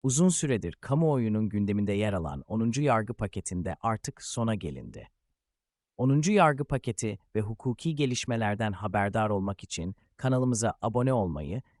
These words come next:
ve bildirimleri açmayı unutmayın. Bugün onuncu yargı paketinde af ile ilgili son gelişmeleri ele alacağız.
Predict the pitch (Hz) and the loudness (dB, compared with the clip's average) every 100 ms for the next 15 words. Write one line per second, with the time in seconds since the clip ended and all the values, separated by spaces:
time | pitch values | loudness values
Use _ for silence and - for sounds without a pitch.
0 | - 113 120 123 127 117 107 - 104 87 | -6 -2 0 0 2 2 0 -4 -6 -6
1 | 82 - 123 127 - - 104 101 _ _ | -6 -8 0 0 0 -10 -14 -16 _ _
2 | _ _ _ _ _ 143 165 120 80 117 | _ _ _ _ _ -2 2 2 0 2
3 | 131 143 160 143 120 120 117 - 101 92 | 4 4 4 4 4 0 -6 -4 -6 -4
4 | 85 87 - 147 - 113 - 85 87 82 | -4 -4 0 0 0 -4 -4 -6 -8 -8
5 | - - 151 139 113 98 - 95 87 82 | -4 0 2 2 0 -2 -4 -4 -4 -6
6 | - 107 98 - - - - - | -4 -2 -2 -4 -10 -12 -10 -10